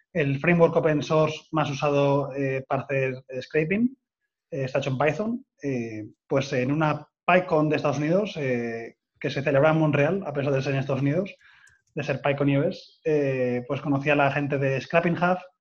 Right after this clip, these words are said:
y, bueno, pues me ofrecieron trabajar en remoto con ellos y tampoco me lo pensé mucho, la verdad. Eh, era, era un sitio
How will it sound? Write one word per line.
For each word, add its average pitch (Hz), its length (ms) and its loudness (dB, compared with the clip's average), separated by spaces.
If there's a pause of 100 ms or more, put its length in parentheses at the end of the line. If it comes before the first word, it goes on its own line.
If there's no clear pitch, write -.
(480)
y, 139 140 -4
bueno, 135 220 2
pues 127 180 -2
me 143 80 -4
ofrecieron 127 420 -2
trabajar 123 400 0
en 120 180 0
remoto 139 320 4
con 143 140 4
ellos 175 240 2
y 120 100 0
tampoco 113 320 -4
me 127 80 -2
lo 110 80 -2
pensé 123 220 -2
mucho, 160 200 0
la 143 100 -2
verdad. 143 220 -4 (160)
Eh, 117 420 -10 (760)
era, 127 460 0
era 135 240 4
un 135 100 2
sitio 143 440 2